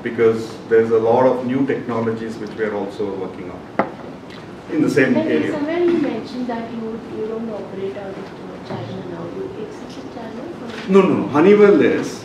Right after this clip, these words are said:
Speaker 2: Yeah.
Speaker 1: But earlier, when you say Honeywell Technology Solutions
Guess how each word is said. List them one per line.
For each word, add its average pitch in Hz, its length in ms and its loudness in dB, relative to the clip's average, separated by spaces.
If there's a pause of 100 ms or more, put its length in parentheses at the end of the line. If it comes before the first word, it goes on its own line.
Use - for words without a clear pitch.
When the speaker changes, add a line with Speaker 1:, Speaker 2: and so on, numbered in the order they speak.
Speaker 2:
Yeah. - 200 -8 (220)
Speaker 1:
But 143 300 6
earlier, 165 420 8 (120)
when 139 140 6
you 143 100 4
say 151 260 2
Honeywell 151 460 8
Technology 131 600 0
Solutions 113 680 -2